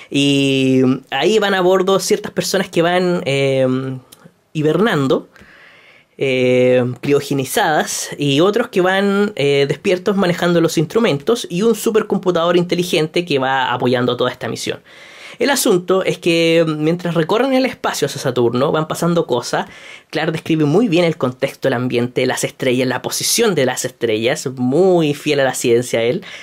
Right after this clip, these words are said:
Y llega un momento en que empieza a suceder cosas extrañas en la nave,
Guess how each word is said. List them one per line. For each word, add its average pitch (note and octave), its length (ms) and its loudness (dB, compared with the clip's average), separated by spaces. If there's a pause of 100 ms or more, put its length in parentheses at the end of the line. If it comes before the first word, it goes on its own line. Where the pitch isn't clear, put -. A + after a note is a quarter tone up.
(400)
Y C3+ 680 2 (840)
llega D#3+ 200 0
un G#3 100 2
momento F3 500 2
en C#3 200 0
que B2+ 640 0
empieza C#3+ 460 -2
a E3 40 -4
suceder D#3 320 0
cosas - 280 -4
extrañas D#3 640 -2
en C3 120 -2
la B2 80 0
nave, A2+ 400 -2